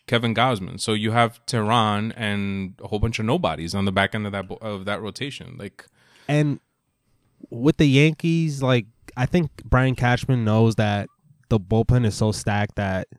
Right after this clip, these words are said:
Speaker 2: they can afford to not have that every week fifth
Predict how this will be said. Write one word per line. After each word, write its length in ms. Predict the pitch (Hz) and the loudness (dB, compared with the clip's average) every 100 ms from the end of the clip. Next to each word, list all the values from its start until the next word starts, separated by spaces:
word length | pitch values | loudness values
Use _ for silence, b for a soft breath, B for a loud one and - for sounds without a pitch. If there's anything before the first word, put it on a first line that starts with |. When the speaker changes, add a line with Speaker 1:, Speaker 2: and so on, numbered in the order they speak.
| _ | _
Speaker 2:
they 100 | 160 | -2
can 160 | - 151 | 4 4
afford 680 | - - 110 120 120 117 - _ _ - | 4 6 8 8 8 4 -6 _ _ -2
to 100 | 123 | 0
not 220 | 117 117 | 2 0
have 420 | 104 117 117 107 113 | 0 2 2 0 0
that 280 | 110 98 _ _ _ _ - | 0 0 _ _ _ _ 0
every 720 | 113 104 113 120 117 113 104 | 0 0 2 4 4 2 0
week 380 | 113 113 - - | 2 0 0 -4
fifth 480 | - 117 - - | 2 2 2 -16